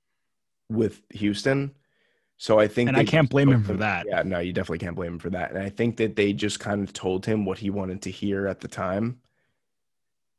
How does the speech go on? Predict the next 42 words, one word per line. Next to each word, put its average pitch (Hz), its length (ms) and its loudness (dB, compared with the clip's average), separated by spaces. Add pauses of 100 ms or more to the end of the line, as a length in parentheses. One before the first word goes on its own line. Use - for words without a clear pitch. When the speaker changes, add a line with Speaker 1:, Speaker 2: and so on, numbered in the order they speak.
(220)
Speaker 1:
And 107 240 -2
then 98 240 0
once 95 280 -4
the 98 80 -4
contract 95 640 -4
is 90 80 -4
signed 98 640 -2 (640)
and 98 180 -2
there's 95 160 -2
really 95 220 0
nothing 95 340 -2
that 92 140 -4
he 95 100 -2
could 87 160 -6
do 90 200 -2
about 95 340 0
it, - 240 2 (800)
that's, 98 480 -2
that's 98 280 0
when 98 100 0
they 92 120 0
were 92 100 -4
gonna 92 160 -4
tell 95 300 -2
him, 95 180 -8
"Well, 131 580 0
we 120 320 0
took 107 280 -4
it 69 100 -2
in 90 80 -6
this 92 160 -8
direction 80 540 -8
and 85 180 -8
we 92 80 -6
didn't 92 240 -10
tell 98 180 -2
you 92 160 -2
why 90 240 -2
because 101 360 -8
of 92 100 -10
this." - 380 -6
And 95 240 -8